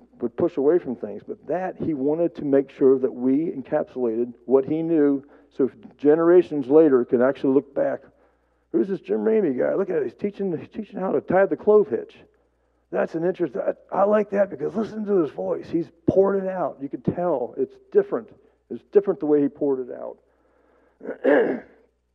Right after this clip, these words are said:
At the two thousand and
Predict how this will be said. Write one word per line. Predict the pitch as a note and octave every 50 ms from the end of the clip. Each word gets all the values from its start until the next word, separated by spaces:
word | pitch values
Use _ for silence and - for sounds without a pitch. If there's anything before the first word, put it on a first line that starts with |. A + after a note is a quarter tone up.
| _ _ _ _ _ _ _ _ _ _ _ _ _ _ _ _ _ _ _ - C#3 D3 - - - _ _ -
At | D#3+ -
the | -
two | D3 - - A#3 A#3+
thousand | - A3 G#3+ G3+ F#3+ F#3 C#3+ D3 C3+
and | B2+ B2+ B2+